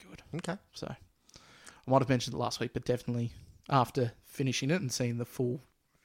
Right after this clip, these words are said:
Speaker 2: Full scope.
Speaker 1: narrative, yeah,
Speaker 2: Mm-hmm.
Speaker 1: very good.
Speaker 2: Okay.
Speaker 1: All right.
Speaker 2: All right. See what I can do. I'm gonna have a lot of time off this week, so.
Speaker 1: Why do you have time off? Oh, yes. So, uh, for those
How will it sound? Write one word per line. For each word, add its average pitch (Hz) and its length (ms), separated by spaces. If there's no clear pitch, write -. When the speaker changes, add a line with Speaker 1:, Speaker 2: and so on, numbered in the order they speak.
Speaker 2:
Full 101 200
scope. - 320
Speaker 1:
narrative, 120 640
yeah, 104 120
Speaker 2:
Mm-hmm. 107 260
Speaker 1:
very - 240
good. - 140
Speaker 2:
Okay. 165 180
Speaker 1:
All 180 60
right. 190 120
Speaker 2:
All 135 120
right. 196 60
See - 160
what 98 100
I 98 60
can 101 80
do. 120 160
I'm 95 180
gonna 104 160
have 101 100
a 95 60
lot 98 160
of 101 140
time 117 320
off 92 240
this - 200
week, - 240
so. - 200
Speaker 1:
Why 170 80
do - 0
you 180 40
have 180 100
time 226 240
off? - 260
Oh, 208 180
yes. 196 260
So, 160 220
uh, 151 180
for - 120
those 131 400